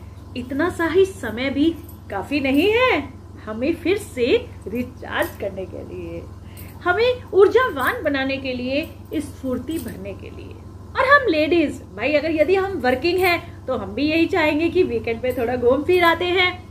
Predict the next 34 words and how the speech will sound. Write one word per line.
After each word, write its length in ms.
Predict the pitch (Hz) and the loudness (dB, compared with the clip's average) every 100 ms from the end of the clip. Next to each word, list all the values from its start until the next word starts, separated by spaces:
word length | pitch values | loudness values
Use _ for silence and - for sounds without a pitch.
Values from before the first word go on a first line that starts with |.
| - - - 262 | -18 -18 -12 -8
लेकिन 340 | 311 370 370 | -4 0 0
यदि 280 | 311 302 359 | 2 2 0
हम 180 | 403 403 - 269 | 0 -6 -6 0
home 280 | 294 440 | 0 2
makers 460 | 349 277 277 370 349 | 2 2 4 2 2
हैं 540 | 269 196 - - - - | -2 -4 -10 -16 -12 -8
तो 60 | |
हम 240 | 262 330 370 | -2 -2 2
क्या 140 | 349 | 2
सोचते 320 | 370 339 339 | 2 0 0
हैं, 140 | 370 311 | 0 4
भाई 240 | 370 392 381 - - - | 4 4 0 -12 -8 -2
चलो 220 | 269 208 175 - - | 0 0 -4 -12 -2
अब 160 | 294 359 | 0 2
हमें 380 | 370 339 392 381 - - | 2 2 -2 -6 -10 2
थोड़ा 160 | 294 | 4
tiffin 480 | 320 - 285 349 381 | 4 2 0 0 0
बनाने 440 | 262 226 208 262 285 | 0 0 0 2 2
से, 300 | 294 285 285 | 2 2 0
जल्दी 460 | 226 254 269 330 339 294 | 0 -2 2 2 2 -2
उठने 420 | 247 - 269 320 | -8 -2 2 2
से 280 | 320 285 294 311 - 269 | 4 6 8 4 -4 4
<laughs> 920 | 403 403 415 403 453 - - 523 359 | 6 6 4 0 -6 -6 -4 -2 0
थोड़ा 200 | 330 302 | 2 2
देर 320 | 226 233 233 | 4 2 2
तक 140 | 240 - | -6 -10
सो 240 | - 233 | -4 -4
सकते 300 | 269 262 - 269 | -2 -6 -4 0
हैं 560 | 285 294 285 - - | 2 2 0 -8 -10
और 260 | - 302 381 | -2 0 0
हम 400 | 370 453 427 - | 0 -4 -4 -10
जुट 300 | 233 403 508 | 4 6 6
जाते 280 | 381 285 294 | 2 0 0
हैं, 240 | 311 339 | 0 0